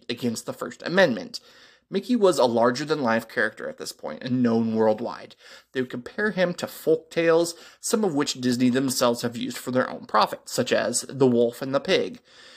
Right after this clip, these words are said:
and that they can't take ownership of stories that have existed long before a company's existence. O'Neill wrote an affidavit to get his point across. "Disney presented Mickey Mouse to us when we were children.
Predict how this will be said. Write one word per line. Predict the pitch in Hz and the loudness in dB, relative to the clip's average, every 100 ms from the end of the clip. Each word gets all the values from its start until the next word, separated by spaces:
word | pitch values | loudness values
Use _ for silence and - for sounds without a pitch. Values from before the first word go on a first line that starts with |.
| _ | _
and | - 127 123 123 127 _ | 0 4 4 2 0 _
that | 127 | -6
they | 147 147 139 _ _ _ | -4 -4 -6 _ _ _
can't | - - 214 240 | -8 -4 -4 -2
take | 220 - | -2 2
ownership | 147 151 - - - | 2 2 -2 -4 -6
of | 123 | -8
stories | - 180 131 120 | 0 4 4 4
that | 120 98 | 2 -2
have | 120 | -4
existed | 113 110 131 127 120 | -8 -4 -6 -2 -2
long | 113 113 113 | 0 2 0
before | 123 127 120 | -2 -4 -6
a | |
company's | - - 117 110 139 | -6 -16 -16 -16 -14
existence. | 143 170 - - - - - _ _ _ - | -4 -4 -4 -8 -10 -10 -10 _ _ _ -4
O'Neill | 139 185 247 214 | 0 2 2 4
wrote | 131 139 | 4 2
an | 127 | -2
affidavit | 117 143 117 107 110 110 _ _ | -4 -2 -2 0 0 -4 _ _
to | - | -14
get | 123 117 - | -6 -4 -4
his | 120 | -8
point | - - - | -10 -10 -8
across. | 110 104 117 - - - - _ _ _ _ | -8 -10 -10 -12 -14 -14 -14 _ _ _ _
"Disney | - 240 294 | -2 -2 -2
presented | 285 269 127 113 | -4 0 0 0
Mickey | 117 110 - | -2 -4 -4
Mouse | 165 110 117 | -2 0 -2
to | - - | -4 -10
us | - - | -10 -8
when | 135 123 | -6 -6
we | 107 | -6
were | 113 | -2
children. | - 208 62 78 | 2 2 2 -12